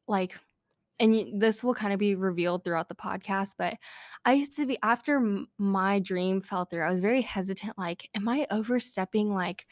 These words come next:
God's boundaries by, like, trying to take control of my life?" And, but we'll get there through this podcast, but just for now, work with me and just realize it's okay to dream, you know? Um,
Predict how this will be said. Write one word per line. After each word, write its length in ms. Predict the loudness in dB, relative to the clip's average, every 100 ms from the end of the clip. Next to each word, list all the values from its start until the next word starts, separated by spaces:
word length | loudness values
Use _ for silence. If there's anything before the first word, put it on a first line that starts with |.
| -20 -20 -20 -12 -2
God's 260 | 0 0
boundaries 680 | 0 2 2 4 4 4 4
by, 160 | 2 2
like, 240 | 2 -2 _ _ _
trying 440 | 2 4 6 4 2
to 160 | -4
take 220 | -2 -2 0
control 400 | -2 2 2 4
of 40 |
my 160 | 4 4
life?" 380 | 4 4 4 0
And, 180 | -2 -4 -12 -20 -20 -20 -20 _ _ 0
but 300 | 6 6 8
we'll 200 | 6 6
get 340 | 6 4 4
there 340 | 4 6 4 2 4
through 160 | 6
this 140 | 6 2
podcast, 520 | -4 -4 -2 -4 0
but 220 | 4 4 2 _
just 220 | 0 2
for 80 | 4
now, 220 | 4 6
work 200 | 4 2
with 140 | 0 2
me 320 | 2 0 -2 _ _ _ 2
and 200 | 4 4
just 200 | 0 0
realize 420 | 0 2 0 -4 -8
it's 140 | 0
okay 300 | 0 0 -4
to 80 | -4
dream, 400 | -6 -6 -8 -8
you 120 | -2 0
know? 260 | 0 -2 -6 _ _ _ _ -16 -14 0
Um, 380 | 4 4 2